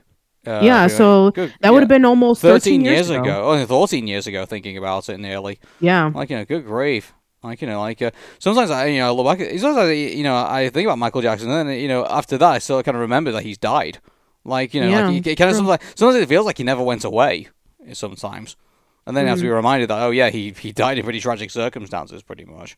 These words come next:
Speaker 2: Yeah, he did.
Speaker 1: Yeah. So, it makes,
Speaker 2: But
Speaker 1: it does,
Speaker 2: it,
Speaker 1: it does
Speaker 2: the
Speaker 1: make you
Speaker 2: point
Speaker 1: wonder, like, you know, what would he have, you know, if he was still around today, like, you know, what, what, what would, what would basically be going on? I mean,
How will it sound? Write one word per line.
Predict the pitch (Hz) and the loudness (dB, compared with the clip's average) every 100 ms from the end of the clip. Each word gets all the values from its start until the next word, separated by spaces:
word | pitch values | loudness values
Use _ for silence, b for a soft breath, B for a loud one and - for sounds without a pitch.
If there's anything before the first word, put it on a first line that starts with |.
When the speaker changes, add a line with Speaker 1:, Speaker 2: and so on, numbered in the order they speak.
| - | -2
Speaker 2:
Yeah, | 180 175 | 2 4
he | 170 | 4
did. | 160 156 156 B B | 2 0 -2 B B
Speaker 1:
Yeah. | 120 123 123 117 - 143 135 _ | -2 0 0 -2 -8 -20 -20 _
So, | - 104 104 113 | -16 -12 -8 -2
it | 233 | 2
makes, | 269 | 2
Speaker 2:
But | 208 240 | 2 2
Speaker 1:
it | |
does, | 339 | 6
Speaker 2:
it, | 277 233 | 6 8
Speaker 1:
it | 330 | 8
does | 349 | 8
Speaker 2:
the | |
Speaker 1:
make | 262 254 | 8 6
you | 185 | 6
Speaker 2:
point | 185 | 6
Speaker 1:
wonder, | 208 170 | 4 4
like, | 143 131 | 2 2
you | 180 | 0
know, | 127 | 0
what | 151 180 | 2 2
would | 170 | 2
he | 160 143 | 2 0
have, | 120 170 | -2 -4
you | |
know, | 139 | -4
if | 135 | -2
he | 214 | -4
was | 143 | 0
still | 226 | 2
around | 185 147 | 2 0
today, | - 101 127 110 101 98 113 | -4 0 2 2 -2 -12 -10
like, | 117 117 | -10 -8
you | |
know, | 107 | -6
what, | 117 120 | -4 -4
what, | 110 117 | -6 -6
what | 120 135 | -2 -2
would, | 117 117 | -4 -4
what | 131 | -4
would | 123 | -2
basically | 117 113 117 104 | -4 -6 -8 -10
be | |
going | 107 104 104 | -8 -8 -6
on? | 110 113 | -8 -6
I | |
mean, | 135 | -6